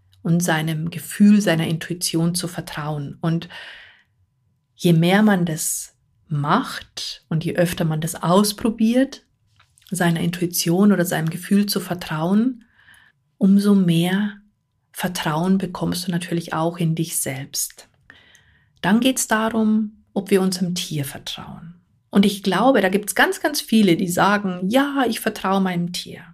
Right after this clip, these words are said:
Ich möchte dich an der Stelle fragen, lässt du dein Tier an jeder Stelle frei laufen?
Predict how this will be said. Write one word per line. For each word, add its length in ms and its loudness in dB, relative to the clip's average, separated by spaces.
Ich 120 -16
möchte 280 0
dich 320 -4
an 220 4
der 140 0
Stelle 340 -4
fragen, 720 -10
lässt 360 -6
du 40 2
dein 260 0
Tier 400 0
an 220 -2
jeder 360 -8
Stelle 360 -4
frei 280 -2
laufen? 580 -6